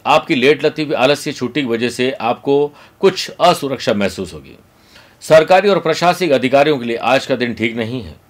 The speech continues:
शारीरिक और मानसिक रूप से तनाव रहेगा और इमोशनली आपको लगेगा आपके साथ कोई अत्याचार हो रहा है। जीवन साथी की दिल की कंपनी आप जरूर महसूस करेंगे और हो सकता है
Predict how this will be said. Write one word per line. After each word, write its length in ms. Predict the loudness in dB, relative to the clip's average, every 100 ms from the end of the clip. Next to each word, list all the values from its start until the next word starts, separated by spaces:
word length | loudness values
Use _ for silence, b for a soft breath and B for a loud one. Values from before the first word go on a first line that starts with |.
| _ b b b b
शारीरिक 480 | 0 2 4 2 2
और 200 | 2 2
मानसिक 380 | 2 0 0 -2
रूप 140 | -2
से 120 | -4 -2
तनाव 340 | 0 2 4
रहेगा 440 | 2 2 0 -4 B B -4
और 120 | -2
इमोशनली 540 | 0 0 0 2 0
आपको 280 | 0 0 0
लगेगा 380 | 0 0 0 0
आपके 220 | 0 -4
साथ 160 | -4 -2
कोई 160 | -2
अत्याचार 440 | 0 2 2 0 -6
हो 80 |
रहा 100 | -10
है। 120 | -20 -20 _ b b b b b -10
जीवन 340 | 0 4 4
साथी 340 | 4 0 0 -6
की 300 | -4 -6 -6
दिल 340 | -16 0 2 2
की 140 | -2
कंपनी 460 | -2 -2 -4 -10 -14 _ b b b b
आप 160 | 2 2
जरूर 320 | 2 2 2
महसूस 380 | 0 -2 -2 -4
करेंगे 320 | -6 -8 -14 -20 _ b b b _
और 120 | 0
हो 260 | 2 4 4
सकता 340 | 4 -6 -6
है 200 | -6 -10